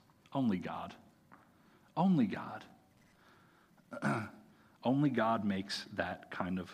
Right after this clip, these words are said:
stuff happen. I hope that Onesimus reminds you of someone. I hope that he reminds you of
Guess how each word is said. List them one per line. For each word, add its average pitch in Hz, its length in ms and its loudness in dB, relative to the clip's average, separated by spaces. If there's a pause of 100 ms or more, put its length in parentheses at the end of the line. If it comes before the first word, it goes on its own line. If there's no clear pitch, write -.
stuff - 500 -8
happen. - 480 -12 (1500)
I 135 100 4
hope 143 240 4
that 113 100 4
Onesimus 101 560 2
reminds 92 400 -2
you 98 140 0
of - 80 -6
someone. 101 420 -2 (1600)
I 107 120 0
hope 123 260 2
that 104 160 0
he 110 160 2
reminds 98 580 0
you 101 340 2 (880)
of 92 480 -4